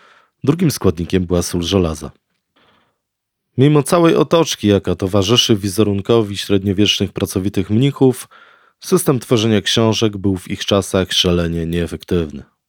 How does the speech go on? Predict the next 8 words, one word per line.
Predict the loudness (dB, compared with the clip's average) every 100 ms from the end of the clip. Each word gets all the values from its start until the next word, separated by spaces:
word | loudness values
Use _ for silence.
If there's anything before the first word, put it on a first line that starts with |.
| _ _ _ _ _ -4
Przepisanie | -2 -2 0 2 2
jednej | 2 0
książki | -2 0 0 0 0 0
oznaczało | 0 -2 0 0 2
rok | 0 -2
pracy | 0 0 2 -2
jednego | 0 -2 -4
skryby. | -2 2 2 2 -6